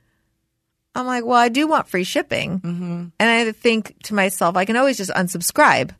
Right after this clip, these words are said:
Speaker 1: Like,
Speaker 2: Right.
Speaker 1: get my free shipping, and then I just unsubscribe
Speaker 2: Right,
Speaker 1: immediately."
Speaker 2: right.
Speaker 1: And yes, I know that the unsubscribing takes a lot. It's a, it's a,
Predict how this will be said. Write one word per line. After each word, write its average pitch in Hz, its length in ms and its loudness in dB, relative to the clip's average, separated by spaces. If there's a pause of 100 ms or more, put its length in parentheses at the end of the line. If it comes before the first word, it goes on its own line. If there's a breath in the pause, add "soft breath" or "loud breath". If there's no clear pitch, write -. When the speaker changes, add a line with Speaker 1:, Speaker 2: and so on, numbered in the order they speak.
(220)
Speaker 1:
Like, 156 180 0
Speaker 2:
Right. 156 100 0
Speaker 1:
get 185 120 4
my 247 120 2
free 294 200 0
shipping, 190 400 -2
and 175 100 -4
then 170 80 -4
I 175 80 0
just 170 200 -6
unsubscribe - 680 -4
Speaker 2:
Right, 151 120 -8
Speaker 1:
immediately." 151 500 -4
Speaker 2:
right. 113 240 -10 (1040)
Speaker 1:
And 240 280 0
yes, 302 500 4 (100)
I 240 160 2
know 269 340 4
that 269 180 -2
the 240 160 -4
unsubscribing 220 1200 0 (640 soft breath)
takes 214 280 0
a 208 60 -2
lot. 151 260 0
It's 185 200 -6
a, - 140 -8
it's 180 180 -6
a, 165 160 -2